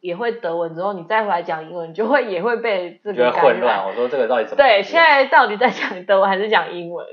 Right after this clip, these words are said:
Speaker 2: 嗯。
Speaker 1: 嗯。
Speaker 2: 哦，会有这个状况。
Speaker 1: 对。
Speaker 2: 所以会有德文的，德-，德语区的，的腔，腔调。
Speaker 1: 会。
Speaker 2: 我自己听也会感觉，哦，这也不是英国，哎，这是，也不是美国，这也不是
Speaker 1: 但是其实是听得懂的，
Speaker 2: 听得懂，
Speaker 1: 不会，
Speaker 2: 啊。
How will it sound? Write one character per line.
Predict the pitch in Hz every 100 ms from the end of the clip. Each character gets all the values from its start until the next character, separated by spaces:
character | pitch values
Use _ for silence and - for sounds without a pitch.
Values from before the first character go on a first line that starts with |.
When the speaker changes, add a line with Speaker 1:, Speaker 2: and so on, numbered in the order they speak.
| 156
Speaker 2:
嗯。 | 110 - _ _
Speaker 1:
嗯。 | 170 160 147 - 196 _
Speaker 2:
哦， | - 104 127 131
会 | 139
有 | 101
这 | 104
个 |
状 | - 104 90
况。 | 95 85 _ _
Speaker 1:
对。 | -
Speaker 2:
所 | 160
以 | 135 120 - _
会 | 185
有 | 123 101 -
德 | 113 113
文 | 113 101 104 -
的， | 104 104 -
德-， | 110 110
德 | 117 127
语 | 104
区 | 113 110
的， | 104 98 - _ -
的 | 101
腔， | - 104 101
腔 | 107 104
调。 | 95
Speaker 1:
会。 | 190 170
Speaker 2:
我 |
自 | 170
己 | 254
听 | - 190
也 | 170
会 | 113 147
感 | 107
觉， | 98
哦， | 107 147 160 - - _ -
这 |
也 | 123
不 |
是 | -
英 | 101 98
国， | -
哎， | - - -
这 | 165
是， | 160
也 | 101
不 | -
是 | 151
美 | 139
国， | 92 98 92 _ _ _
这 | 220
也 |
不 | 359
是 |
Speaker 1:
但 | 381
是 |
其 | 330 254
实 | 233 247 240
是 | 285 262
听 | 269 247
得 | 214
懂 | 180 131
的， |
Speaker 2:
听 | 269
得 | 220
懂， | 220 233
Speaker 1:
不 |
会， | 339
Speaker 2:
啊。 | 320